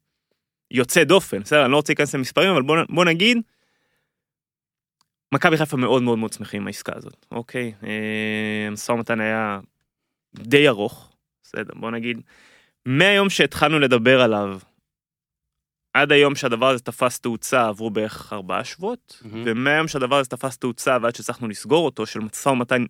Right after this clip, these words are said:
Speaker 1: רציף, ישיר, לדעתי עברו שבוע וחצי, אולי אפילו שבועיים, כי היה פה המון, המון, המון מורכבויות, גם מול השחקן, גם מול פס, ו-, אה,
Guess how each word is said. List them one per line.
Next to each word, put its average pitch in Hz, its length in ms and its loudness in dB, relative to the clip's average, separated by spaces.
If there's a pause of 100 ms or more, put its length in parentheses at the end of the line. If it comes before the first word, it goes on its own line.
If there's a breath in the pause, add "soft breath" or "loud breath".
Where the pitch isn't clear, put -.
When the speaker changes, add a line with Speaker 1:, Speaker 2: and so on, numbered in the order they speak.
(200)
Speaker 1:
רציף, 127 540 0
ישיר, 196 440 -2 (600 soft breath)
לדעתי 113 260 0
עברו 123 240 2
שבוע 120 280 0
וחצי, 139 240 -6
אולי 117 100 -2
אפילו 110 200 -8
שבועיים, 104 440 -4 (100)
כי 107 220 -6
היה 120 140 0
פה 123 160 2
המון, 135 380 4
המון, 139 180 0
המון 123 160 0
מורכבויות, 113 500 -2
גם 117 140 -2
מול 120 100 -2
השחקן, 113 440 -4
גם 107 120 -4
מול 117 160 -2
פס, 117 320 -2
ו-, 107 100 -4 (720 loud breath)
אה, 107 40 -4